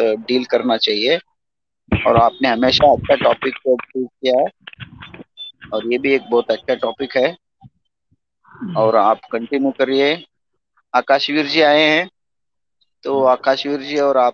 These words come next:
लोग हमें आज्ञा दे दीजिए, मैं निकल जाऊंगा क्योंकि lot of disturbance is there।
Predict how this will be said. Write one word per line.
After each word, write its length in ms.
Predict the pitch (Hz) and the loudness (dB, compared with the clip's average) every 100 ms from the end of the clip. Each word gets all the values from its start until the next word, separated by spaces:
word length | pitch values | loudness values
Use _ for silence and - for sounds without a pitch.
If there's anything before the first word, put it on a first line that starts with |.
| 135 | -4
लोग 180 | 131 131 | -10 -8
हमें 160 | 131 | -6
आज्ञा 340 | 120 117 139 135 | -6 -4 -4 -2
दे 160 | 139 | -2
दीजिए, 420 | 139 139 139 151 | -4 -8 -6 -6
मैं 360 | 147 123 131 131 | -4 -6 -6 -6
निकल 340 | 127 117 131 | -8 -4 -4
जाऊंगा 420 | 127 127 127 151 180 _ _ _ - - _ - | -2 -2 0 0 0 _ _ _ -20 -20 _ -10
क्योंकि 280 | 135 - | -6 -4
lot 200 | 127 127 | 2 2
of 160 | 135 151 | 2 -2
disturbance 680 | 131 131 - 139 127 127 - | -2 -14 -12 -10 -8 -6 -8
is 80 | 117 | -10
there। 260 | 98 98 | -10 -10